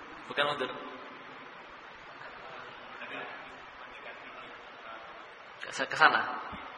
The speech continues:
Al, an. Bukan mundur. Tadi lidah di sini, ya. Lam. Ini lam, ya.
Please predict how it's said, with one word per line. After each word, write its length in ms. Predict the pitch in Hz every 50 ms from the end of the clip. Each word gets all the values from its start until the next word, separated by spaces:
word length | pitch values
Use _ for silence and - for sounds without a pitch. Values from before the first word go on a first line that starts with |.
| - - -
Al, 240 | 151 156 160 170 175 180 180 180 185 - - - - - - - - - - - - - - - - - - - - - - - -
an. 80 | 170 165 151 135 - - - - - - - - - - - - - - - - - - - - - - - - - - - - - - - - - - - - - - - - - - - - - - - - - - - 220 - - - - - - - 127 135 - - - - - - - - - - -
Bukan 180 | 139 135 147 139 135
mundur. 240 | 123 107 127 - - - - - - - - - - - - - - - - - - - - - - - - - - - - - - - - - - - - - - - - - - - - - -
Tadi 160 | 123 117 127 131
lidah 320 | 131 127 123 135 127 123
di 80 | 123 120
sini, 240 | 123 120 120 117
ya. 80 | 117 117 117 123
Lam. 200 | 127 127 120 - - 127 - - - - - 127
Ini 80 | 127 131 123 127
lam, 140 | 123 117 107
ya. 200 | 110 110 127